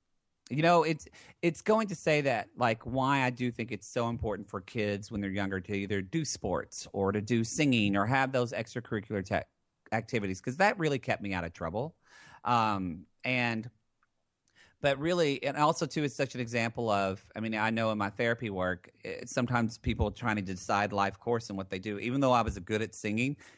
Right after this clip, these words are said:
it's not necessarily what I wanted to do with my life. Um, but man, it saved me as a kid, 'cause I went to this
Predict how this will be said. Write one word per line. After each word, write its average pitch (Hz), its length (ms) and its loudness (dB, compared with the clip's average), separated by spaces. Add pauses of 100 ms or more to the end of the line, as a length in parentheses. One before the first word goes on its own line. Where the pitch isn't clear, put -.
(140)
it's - 160 -14
not 113 140 0
necessarily 107 440 -2
what 98 160 0
I 95 40 2
wanted 95 280 0
to 85 80 -4
do 90 120 -2
with 92 140 -4
my 82 120 -4
life. 92 500 0 (360)
Um, 90 400 0 (320)
but 110 200 2
man, 117 260 2
it 104 140 -6
saved 110 340 0
me 101 140 -4
as 92 120 -6
a 92 60 -8
kid, 92 280 -6
'cause - 140 -6
I 107 60 2
went 113 180 -2
to 113 80 -6
this 104 180 -4